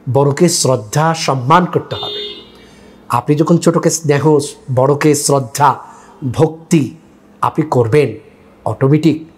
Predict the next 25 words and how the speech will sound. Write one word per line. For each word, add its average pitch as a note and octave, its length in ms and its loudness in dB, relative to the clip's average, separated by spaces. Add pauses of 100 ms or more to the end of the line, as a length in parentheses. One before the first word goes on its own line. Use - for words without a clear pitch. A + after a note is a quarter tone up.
(100)
আপনার C3+ 440 -2
সম্মান, C3 640 -2 (420)
আপনার D3+ 300 0
মর্যাদা B2 640 2 (520)
বাড়তে D3+ 360 2
থাকবে, - 360 -10 (160)
আপনার C#3+ 440 0
জনপ্রিয়তা E3 840 2 (520)
আকাশচুম্বী G#3 920 4
হতে F#3+ 220 6
থাকবে। C#3+ 420 0 (400)
এটাই C#3+ 260 2
সত্য - 400 -8
কথা। - 320 -16 (680)
আমরা G3 200 6
মানুষকে A3 380 6
আজ G#3+ 100 2
সম্মান F3+ 360 2
দিতে D#3+ 260 2
জানি C#3+ 280 2
না, C3+ 300 0 (480)
সেজন্য D3+ 440 2
মানুষও B2+ 440 2
আমাদেরকে C3 400 0
সম্মান, D3+ 600 0